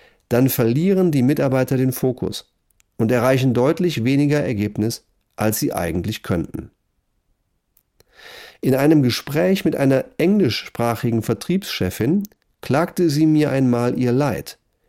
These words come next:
Sie habe aktuell dreiunddreißig Prioritäten. Diese Frau und ihre ganze Mannschaft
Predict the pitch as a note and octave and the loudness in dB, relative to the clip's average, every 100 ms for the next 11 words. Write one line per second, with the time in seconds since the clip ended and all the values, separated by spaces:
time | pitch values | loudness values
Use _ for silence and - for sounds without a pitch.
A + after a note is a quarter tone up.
0 | _ - - G#2+ B2 D#3 D3+ - C3+ - | _ -10 -4 0 0 0 0 0 -2 -4
1 | C#3 B2 C3 D#3 D#3+ _ _ _ A2+ F#2 | -4 -2 0 0 -4 _ _ _ -4 -2
2 | A#2 D#3+ - F3 E3+ B2 G#2+ A2+ A#2 C#3+ | 0 0 0 -2 -2 -2 -2 -2 -2 -4
3 | C3+ - - A#2 G#2+ G#2+ A2 - F#2+ - | -4 -8 -8 -2 0 0 -2 -4 -6 -6
4 | - - _ _ _ _ _ _ _ _ | -12 -14 _ _ _ _ _ _ _ _
5 | G#2+ F#2+ A#2+ F#3 G3+ G3 - C#3 E2+ D2 | -6 -2 0 2 0 -2 -2 0 -2 -6
6 | _ _ _ _ A#2 A2 B2 A2 A#2+ D3+ | _ _ _ _ -2 0 0 2 2 2
7 | D#3+ D#3 D#3 E3 D#2+ - | 2 2 2 0 -6 -8